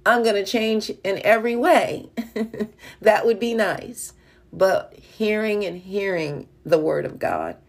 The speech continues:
is the key. And then every time we're hearing it, that we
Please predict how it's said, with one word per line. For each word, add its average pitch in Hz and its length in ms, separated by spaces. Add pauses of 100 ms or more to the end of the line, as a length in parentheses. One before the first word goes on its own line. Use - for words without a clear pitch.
(440)
is 165 500 (260)
the 160 200
key. 151 400 (360)
And 160 280
then 170 460 (240)
every 202 300
time 170 300
we're 147 140
hearing 147 360
it, 139 160
that 147 180
we 175 240